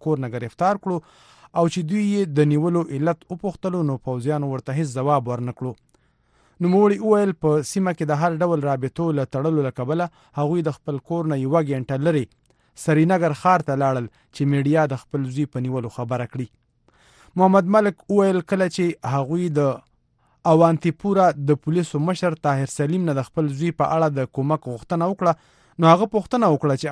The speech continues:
آیا د دوی زوی عرفان ملک په وروستیو کې کوم لانجمن رپورټ خو نه دی لیکلی؟ نو وایي، دوی ورته وویل چې دوه هفتو نه خو اخبارونه تړل شوي دي، نو څنګه به د دوی زوی اخبار کې لانجمن رپورټ لیکلی وي؟ د عرفان ملک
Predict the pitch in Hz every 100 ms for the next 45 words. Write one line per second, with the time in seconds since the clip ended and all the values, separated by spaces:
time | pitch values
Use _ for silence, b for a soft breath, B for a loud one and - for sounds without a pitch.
0 | 180 196 180 143 139 135 170 156 127 170
1 | 180 139 135 139 131 143 165 165 - 135
2 | 131 123 - 175 160 139 143 135 135 131
3 | 135 160 165 139 - 185 - 185 175 131
4 | 123 135 135 120 _ _ b b b b
5 | b 160 160 196 196 175 208 196 190 190
6 | 214 202 185 175 143 135 175 170 - 185
7 | 175 151 156 135 131 143 151 151 135 127
8 | 127 - 160 127 120 b - 160 156 226
9 | 202 143 135 127 127 135 123 139 160 127
10 | - 147 139 135 131 127 127 131 123 123
11 | 139 127 120 - 127 123 120 - _ _
12 | b 156 170 160 202 190 165 165 180 175